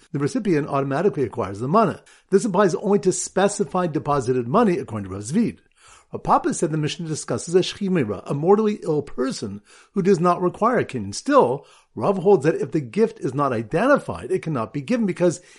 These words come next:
he may have intended to give a buried mana. According to Halacha, this is not a concern. Point number two, the Gemara explains the machlokas. Rav Papa did not explain our Mishnah with Mamad Shloshtan of a healthy person because,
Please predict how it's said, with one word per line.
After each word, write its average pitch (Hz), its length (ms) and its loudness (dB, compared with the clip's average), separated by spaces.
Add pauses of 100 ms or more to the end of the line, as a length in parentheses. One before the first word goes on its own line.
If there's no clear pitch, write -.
he 170 160 -2
may 190 240 2
have 220 120 -2
intended 170 360 -2
to 156 60 -2
give 151 280 0
a 151 80 -8
buried 139 720 4
mana. 98 340 -8 (340)
According 165 340 -2
to 160 40 0
Halacha, 196 420 2
this 147 180 0
is 139 40 -6
not 127 180 0
a 98 40 -10
concern. 101 500 -6 (400)
Point 262 160 4
number 208 140 2
two, 135 80 0
the 151 60 -2
Gemara 254 200 0
explains 175 380 0
the 147 80 0
machlokas. 127 560 0
Rav 131 160 2
Papa 269 260 0
did 170 180 2
not 175 220 2
explain 175 360 -2
our - 200 -2
Mishnah 175 320 0
with 117 120 -2
Mamad 131 280 -2
Shloshtan 104 600 4 (340)
of 107 100 -6
a 107 40 -4
healthy 160 280 2
person 120 240 0
because, 151 380 0